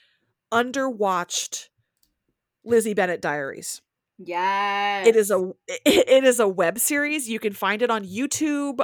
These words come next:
Speaker 1: I, I assume it is elsewhere as well, but I watched the whole dang thing on YouTube. It's, like, one hundred episodes, two minutes each. It is a modern day retelling of Pride and Prejudice, and it is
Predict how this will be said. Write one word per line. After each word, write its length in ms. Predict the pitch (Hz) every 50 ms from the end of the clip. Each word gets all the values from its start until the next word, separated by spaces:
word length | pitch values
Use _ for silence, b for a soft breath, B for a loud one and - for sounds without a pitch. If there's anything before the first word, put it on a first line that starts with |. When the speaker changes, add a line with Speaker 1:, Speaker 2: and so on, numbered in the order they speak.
| - -
Speaker 1:
I, 180 | - - - - -
I 140 | 208 - -
assume 460 | - - - - - 254 269 302 294
it 100 | 269 214
is 160 | 202 190 196 -
elsewhere 360 | - 202 220 - - 226 220 185
as 140 | 185 196
well, 220 | 190 208 208 208 196
but 100 | 202 165
I 160 | - 175 226
watched 440 | 240 226 226 214 208 - - - - - -
the 140 | 175 185 185
whole 200 | - 214 240 269
dang 220 | 247 254 233 233
thing 140 | - 240 214
on 100 | 208 202
YouTube. 240 | 196 202 190 220 -
It's, 120 | - - -
like, 160 | 240 - - B B B B B B B B B B
one 160 | 196 196 214
hundred 260 | 247 311 311 349 320
episodes, 500 | 277 277 285 269 - 254 240 208 - -
two 280 | - - - - 254 262
minutes 320 | 294 302 294 294 - -
each. 380 | - 233 220 214 - - - - B B B B B B
It 100 | 220 208
is 140 | 196 190 185
a 40 | 175
modern 380 | 165 170 185 180 226 262 302 294
day 160 | 320 302 294
retelling 400 | 277 285 277 - 277 247 240 226
of 100 | 233 -
Pride 200 | - 226 196 196
and 60 | 196
Prejudice, 500 | - 208 185 180 196 185 185 185 185 - - -
and 120 | 208 196
it 160 | 147 190 220 240
is 360 | 240 220 208 202 190 - -